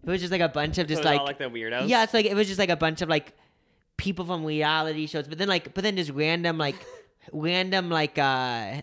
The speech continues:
Speaker 1: like, Miley Cyrus hippie people
Speaker 2: Oh, yeah.
Speaker 1: from around the world, and, like, that, yeah, that'd be w-, w-, interesting.
Speaker 2: I know.
Speaker 1: Okay, the next one. H-,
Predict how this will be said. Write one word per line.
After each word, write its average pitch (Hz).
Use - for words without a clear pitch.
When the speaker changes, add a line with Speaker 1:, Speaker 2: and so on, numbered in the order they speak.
Speaker 1:
like, 139
Miley 151
Cyrus 143
hippie 135
people 131
Speaker 2:
Oh, 143
yeah. 131
Speaker 1:
from 156
around 151
the 143
world, 143
and, 139
like, 127
that, 120
yeah, 120
that'd 139
be 156
w-, 107
w-, -
interesting. 107
Speaker 2:
I 254
know. 269
Speaker 1:
Okay, 202
the 175
next 170
one. 147
H-, -